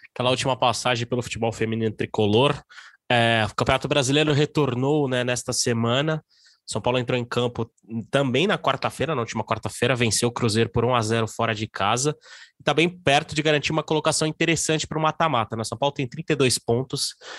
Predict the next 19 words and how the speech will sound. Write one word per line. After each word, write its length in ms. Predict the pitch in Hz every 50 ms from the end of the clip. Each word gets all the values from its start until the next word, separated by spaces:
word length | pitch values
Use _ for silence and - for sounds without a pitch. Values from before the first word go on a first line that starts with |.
| - - -
é 60 | 127
o 40 | 123
terceiro 580 | - 143 135 120 - - - 143 147 160 175
colocado 720 | 170 - 160 147 139 120 - - 127 123 127 135 127 135 117
no 100 | 120 113
Brasileirão 500 | 117 113 110 107 113 107 107 107 107 110 107
Feminino, 320 | - 107 110 110 120 123 120
tem 80 | 127 147
um 80 | 165
ponto 260 | - 151 147 135 -
de 80 | 123 120
vantagem 360 | 117 123 117 - 117 117 110
sobre 220 | - - 113 107 107
o 40 |
Corinthians, 440 | - - 104 92 110 135 - 123 110
que 80 | - -
é 40 | 95
o 40 |
quarto. 420 | - - 104 107 113 120 - -